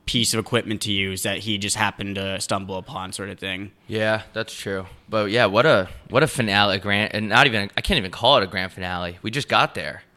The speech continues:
Speaker 1: Yeah.
Speaker 2: And then, like,
Speaker 1: It was a grand beginning.
Speaker 2: it was so weird. Did we, didn't we win all of our bets that day?
Speaker 1: We lost the, the over on the Dallas game 'cause Dallas
Speaker 2: Oh,
Speaker 1: stanks.
Speaker 2: yeah. It was a pretty good day, though. I drank so many different types of liquor, a beer. We had whiskey.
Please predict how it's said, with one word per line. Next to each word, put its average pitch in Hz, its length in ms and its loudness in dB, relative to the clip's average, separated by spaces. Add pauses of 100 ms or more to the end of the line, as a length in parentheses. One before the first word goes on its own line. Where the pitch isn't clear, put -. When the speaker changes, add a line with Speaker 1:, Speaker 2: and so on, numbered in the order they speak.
(120)
Speaker 1:
Yeah. 107 240 2
Speaker 2:
And 95 100 0
then, 127 100 2
like, 107 240 0 (120)
Speaker 1:
It - 0 -
was 107 100 -6
a 110 60 -2
grand 107 340 0
beginning. 95 380 -4
Speaker 2:
it 131 60 0
was 123 140 -4
so 160 240 2
weird. 127 420 -2 (300)
Did 135 240 -4
we, 277 300 0
didn't 247 300 -8
we 320 120 0
win 165 440 2
all 220 240 4
of 220 100 0
our 226 80 4
bets 220 240 0
that 233 220 -4
day? 233 320 -4 (300)
Speaker 1:
We 120 80 0
lost 117 340 2
the, 101 380 2
the 101 100 -6
over 104 300 -4
on 98 80 -4
the 98 80 -4
Dallas 98 320 0
game 95 120 -2
'cause 101 160 -2
Dallas 101 320 6
Speaker 2:
Oh, 90 140 0
Speaker 1:
stanks. 101 600 0
Speaker 2:
yeah. 92 220 -10 (120)
It - 60 -6
was 233 100 0
a 320 60 -8
pretty 302 160 -4
good 220 180 -2
day, 180 240 -4
though. 135 160 -4
I 104 140 -10
drank 180 260 -2
so - 400 -4
many 160 260 -2
different 120 360 -8
types 113 320 -2
of 98 100 -6 (100)
liquor, 107 460 0
a 104 60 -6
beer. 135 580 2 (180)
We 110 100 0
had 95 180 -2
whiskey. 143 600 -2